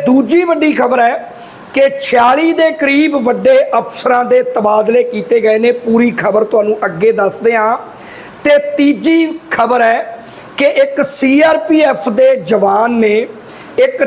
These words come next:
ਥਾਣੇਦਾਰ ਕੁੜੀ ਨੂੰ, ਇੱਕ ਮਹਿਲਾ ਥਾਣੇਦਾਰ ਨੂੰ ਮਾਰ ਦਿੱਤਾ ਹੈ, ਉਹਦਾ ਕਤਲ ਕੀਤਾ ਹੈ। ਤੇ ਕਤਲ ਕੀਤਾ ਕਿਉਂ ਹੈ, ਇਹ ਵੀ ਬਹੁਤ ਗੰਭੀਰ ਮਾਮਲਾ ਹੈ।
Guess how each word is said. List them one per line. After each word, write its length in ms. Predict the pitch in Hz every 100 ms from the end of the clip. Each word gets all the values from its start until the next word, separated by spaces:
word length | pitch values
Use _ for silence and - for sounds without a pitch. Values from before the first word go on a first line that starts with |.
| -
ਥਾਣੇਦਾਰ 680 | - 214 233 285 294 294 294 277 -
ਕੁੜੀ 300 | 240 269 262
ਨੂੰ, 320 | 247 240 285 - - - -
ਇੱਕ 160 | - 269
ਮਹਿਲਾ 500 | 247 247 320 330 311 -
ਥਾਣੇਦਾਰ 840 | - 214 233 247 180 208 214 233 226
ਨੂੰ 400 | 226 233 254 226
ਮਾਰ 380 | 208 196 208
ਦਿੱਤਾ 300 | 208 - 262
ਹੈ, 320 | 226 285 - - - - -
ਉਹਦਾ 280 | 247 254 233 -
ਕਤਲ 260 | 214 262 254
ਕੀਤਾ 380 | 233 240 254 233
ਹੈ। 240 | 311 - - - -
ਤੇ 120 | 277 277 269
ਕਤਲ 360 | 262 311 302 - 247
ਕੀਤਾ 400 | 262 - 330 330
ਕਿਉਂ 400 | 320 277 285 285
ਹੈ, 180 | 208 147 - - - - - 220
ਇਹ 220 | 247 269
ਵੀ 260 | 226 247
ਬਹੁਤ 460 | 208 196 220 247 214 160
ਗੰਭੀਰ 340 | 214 214 190
ਮਾਮਲਾ 340 | 208 214 226 202
ਹੈ। 140 | 147